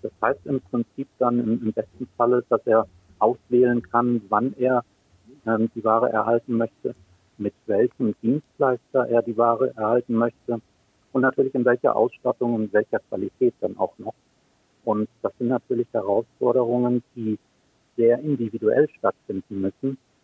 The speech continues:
Und, ähm, das ist eigentlich den, die, die Aufgabe der Logistik, dass sie in dieser Individualität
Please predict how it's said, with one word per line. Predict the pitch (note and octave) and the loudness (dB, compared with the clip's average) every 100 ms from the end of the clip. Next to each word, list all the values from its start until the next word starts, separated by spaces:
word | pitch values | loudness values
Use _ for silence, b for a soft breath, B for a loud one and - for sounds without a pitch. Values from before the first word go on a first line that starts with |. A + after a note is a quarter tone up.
| _ _ _ | _ _ _
Und, | A#2 G#2+ G#2+ - - | -2 -2 -4 -8 -8
ähm, | A2 G#2+ A2 - | -4 -2 -4 -4
das | G#2+ | -4
ist | D#3 C3 | -2 -2
eigentlich | B2+ C3+ - | 0 -2 -2
den, | C3 B2+ B2+ | 0 0 0
die, | B2+ - | -4 -4
die | D3+ | 0
Aufgabe | B2 - B2 A#2 | 0 2 2 4
der | A2+ | 2
Logistik, | A2+ A2+ - G2 - | 2 -2 -6 -8 -6
dass | G#2+ - | -8 -6
sie | A#2 | -6
in | A2+ A#2+ | -4 -6
dieser | D3 D3+ C3+ | -2 0 0
Individualität | B2+ C3+ C3 B2+ B2 A#2 A#2 - F#3+ | -2 -4 -2 0 2 2 0 -2 -2